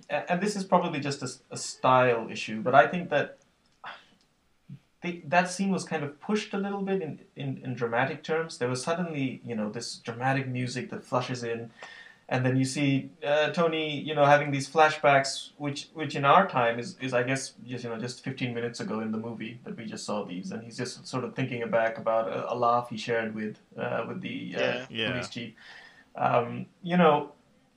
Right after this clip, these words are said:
Speaker 1: there, there's no subtlety, is what I mean. It's, it's full on in your face that this character is sad.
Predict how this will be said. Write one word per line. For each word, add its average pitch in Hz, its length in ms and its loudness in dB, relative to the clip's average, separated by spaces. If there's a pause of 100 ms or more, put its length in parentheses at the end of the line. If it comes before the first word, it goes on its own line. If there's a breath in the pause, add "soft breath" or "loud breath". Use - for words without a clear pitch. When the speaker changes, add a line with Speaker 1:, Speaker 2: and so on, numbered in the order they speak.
(100)
Speaker 1:
there, 180 320 -2
there's 160 200 0
no 180 100 8
subtlety, 135 580 4
is 127 120 -4
what 127 100 4
I 120 120 4
mean. 113 360 -8
It's, 143 200 -4
it's 156 200 -4
full 165 260 2
on 139 180 8
in 127 100 2
your 123 120 0
face 123 340 0
that 120 160 0
this 143 200 -2
character 131 480 2
is 117 160 -4
sad. 107 440 0